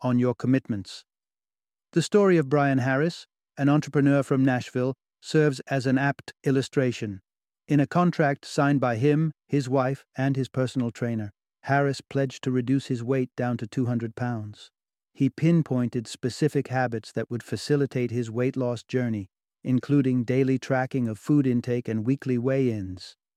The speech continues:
He then instated penalties for non-compliance. A failure to record food consumption would cost him one hundred payable to his trainer.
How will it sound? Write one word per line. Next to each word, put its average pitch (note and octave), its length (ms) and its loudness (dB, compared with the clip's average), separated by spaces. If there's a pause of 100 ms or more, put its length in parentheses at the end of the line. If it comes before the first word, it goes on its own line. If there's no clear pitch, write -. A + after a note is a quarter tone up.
(120)
He C#3 180 4
then C#3+ 280 6
instated C3 600 2
penalties C3 520 0
for B2+ 160 -2
non-compliance. B2 1080 -2 (480)
A C3 80 -2
failure C#3+ 420 4
to C#3 140 0
record C3+ 440 2
food D3+ 240 4
consumption C3+ 600 0
would C3 160 0
cost C3+ 320 0
him C3+ 100 4
one C3 540 2
hundred B2 380 0
payable C3 360 -2
to B2+ 140 -2
his B2+ 160 0
trainer. B2+ 440 0